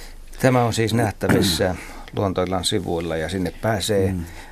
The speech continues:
Speaker 1: Radio Suomen etusivun kautta.
Speaker 2: Ja hiippojakin Suomessa lienee toista sataa lajia.
Speaker 1: Sillä lailla.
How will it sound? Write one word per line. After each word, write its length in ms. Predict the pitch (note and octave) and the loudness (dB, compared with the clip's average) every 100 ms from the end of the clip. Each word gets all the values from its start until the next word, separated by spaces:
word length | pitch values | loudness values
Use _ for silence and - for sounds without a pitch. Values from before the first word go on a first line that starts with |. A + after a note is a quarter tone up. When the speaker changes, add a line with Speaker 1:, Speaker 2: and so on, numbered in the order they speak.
| - | -2
Speaker 1:
Radio 400 | A#2+ B2 A2+ G2+ | 2 4 2 0
Suomen 460 | A#2+ A2 G2+ F#2+ - | 0 2 2 -2 -2
etusivun 640 | G2+ - F#2 F2+ F2 D#2 - | -4 -2 -4 -4 -6 -10 -2
kautta. 580 | F#2+ D#2+ - - - - - | 0 0 -6 -8 -8 -8 -4
Speaker 2:
Ja 100 | G#2+ C3 | -2 2
hiippojakin 540 | B2 - G2+ F#2+ B2+ | 2 2 -2 -2 0
Suomessa 380 | B2 A2+ - A2 | 0 0 0 2
lienee 240 | A2 G#2 | 2 0
toista 300 | G2 F#2+ - | 0 -2 -2
sataa 300 | F2 E2 F2 | -6 -4 -6
lajia. 360 | D2+ D#2 - - - - - - | -6 -10 -12 -16 -16 -16 -18 -18
Speaker 1:
Sillä 480 | - G2 E2 D#2 D2+ | -8 -6 -6 -8 -8
lailla. 380 | D2+ - - | -10 -10 -14